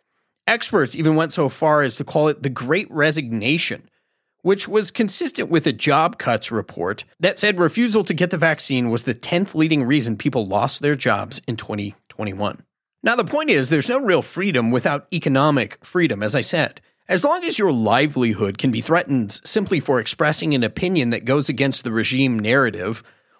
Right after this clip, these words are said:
or for refusing a highly experimental vaccine, you aren't really free. Once we recognize that giant bureaucratic corporations have become the gangster thug enforcement wing of an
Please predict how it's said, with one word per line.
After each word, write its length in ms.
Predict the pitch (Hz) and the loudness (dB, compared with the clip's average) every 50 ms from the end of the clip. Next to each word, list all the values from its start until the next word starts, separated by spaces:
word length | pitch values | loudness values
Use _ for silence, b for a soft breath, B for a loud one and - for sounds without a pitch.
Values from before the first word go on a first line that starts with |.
| b b - | b b 0
or 240 | 240 277 285 277 | 2 4 4 4
for 240 | 214 - 233 214 196 | 2 4 4 4 4
refusing 480 | 165 160 147 151 - 208 175 165 165 139 | 4 2 2 2 2 0 2 2 2 2
a 60 | - | 2
highly 400 | - - 160 165 156 151 151 - | 2 2 2 2 2 2 2 0
experimental 640 | - 127 - - - 160 147 135 135 120 - 123 | -2 -4 -4 -2 0 0 2 2 0 0 0 -2
vaccine, 560 | 104 117 110 - - - - 185 180 160 143 135 | 0 0 -2 -2 -4 -4 -2 0 2 2 2 2
you 180 | 147 180 - | 0 -2 -2
aren't 340 | - - 233 285 277 - - | -2 -2 0 0 -2 -4 -4
really 380 | 123 120 143 180 220 196 156 - | -2 2 2 4 4 2 0 0
free. 460 | - - 156 175 - 67 - - - _ _ _ _ _ _ _ _ _ _ _ _ _ _ _ _ | -4 -4 -4 -4 -4 -4 -6 -10 -16 _ _ _ _ _ _ _ _ _ _ _ _ _ _ _ _
Once 380 | - 143 175 247 311 302 - - | -2 2 2 2 2 0 -2 -2
we 120 | 262 240 | -2 0
recognize 580 | 202 180 170 151 - 175 143 135 131 127 117 - | 2 2 2 2 2 2 4 2 2 2 0 -2
that 140 | 139 - - | -2 -4 0
giant 480 | - 151 165 202 220 208 202 - - | 2 2 4 4 2 0 -2 -4 -4
bureaucratic 560 | 135 135 160 160 151 - - 165 143 147 139 | 0 2 2 2 2 2 0 0 0 0 -2
corporations 680 | - - 156 135 - 131 123 123 131 - - 107 98 - | -2 -2 -2 0 0 0 2 2 2 0 -2 -4 -4 -4
have 80 | 143 117 | -4 -4
become 260 | 127 - 160 156 143 | -2 -2 0 0 0
the 60 | 123 | 0
gangster 520 | 107 - - 117 147 170 - - - 156 | -2 0 0 0 2 0 0 -2 -2 -4
thug 440 | 123 - - 147 143 143 147 139 123 | -4 0 0 2 2 2 2 0 -4
enforcement 580 | - 135 120 107 - 185 226 247 - 170 127 - | -6 -6 -6 -4 0 0 0 0 -2 -4 -4 -2
wing 220 | 123 120 127 131 | 0 0 0 0
of 160 | - - 123 | -2 -2 -2
an 120 | 139 98 | -2 -4